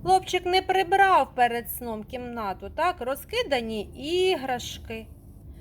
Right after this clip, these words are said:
одяг не на місці. Звичайно, ви так не робите. Я впевнена, що ви всі перед сном прибираєте свою кімнату, <clears throat> всі речі складаєте на місця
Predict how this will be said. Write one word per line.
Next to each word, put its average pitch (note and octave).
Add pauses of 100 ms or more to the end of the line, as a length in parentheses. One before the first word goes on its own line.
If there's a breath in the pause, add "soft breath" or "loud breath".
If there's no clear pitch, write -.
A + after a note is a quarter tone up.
(340 loud breath)
одяг C#4+
не A#3+
на B3
місці. A3+ (760 loud breath)
Звичайно, D4
ви C#4
так A#3+
не C#4
робите. G#3+
Я B3+
впевнена, C4+
що D#4+
ви C4
всі C#4
перед A#3
сном A#3+
прибираєте G#3+
свою G3
кімнату, G#3+ (440 loud breath)
<clears throat> -
всі A#3+
речі F#4+
складаєте B3+ (880)
на G#3+
місця A#3